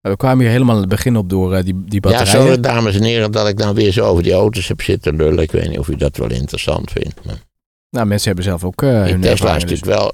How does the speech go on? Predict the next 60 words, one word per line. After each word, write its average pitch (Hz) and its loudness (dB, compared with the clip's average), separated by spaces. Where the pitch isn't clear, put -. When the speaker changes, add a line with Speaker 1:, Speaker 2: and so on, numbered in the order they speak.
Speaker 2:
wel... 69 -4
Oh 67 -2
nee, 53 -6
sorry, - -10
ik - -16
wou 58 -4
weer 58 0
reclame 64 -2
gaan 62 -2
maken, 62 -4
maar 57 -4
dat 52 -4
moet 50 -6
ik - -16
niet 53 -6
doen. 82 -8
Speaker 1:
Hé, 117 0
maar 117 0
als 123 0
die - -4
salderingsregeling 127 2
nou 101 2
wel 120 2
zou 160 2
zijn 156 2
afgeschaft, - -2
dan 139 2
zijn 135 4
die 135 2
thuisbatterijen 117 2
natuurlijk 110 2
heel 117 4
handig. 101 -2
Want, 98 -4
eh, 92 0
ja, 92 -2
dan 80 -8
kun 101 -4
je 90 -2
niet 90 -2
meer 90 -4
terugleveren 92 -2
aan 87 -2
het 87 -6
net. 87 -2
Speaker 2:
Ja. 127 -2
Speaker 1:
Eh, 92 -2
althans, 98 -2
krijg 98 -2
je - -10
daar 90 -2
niks 95 -4
meer, 95 -2
niks 98 -2
meer 110 0
voor. 117 0
Speaker 2:
Ja. 87 -4
Speaker 1:
En 92 -8
dan, 90 -4
eh, 85 -6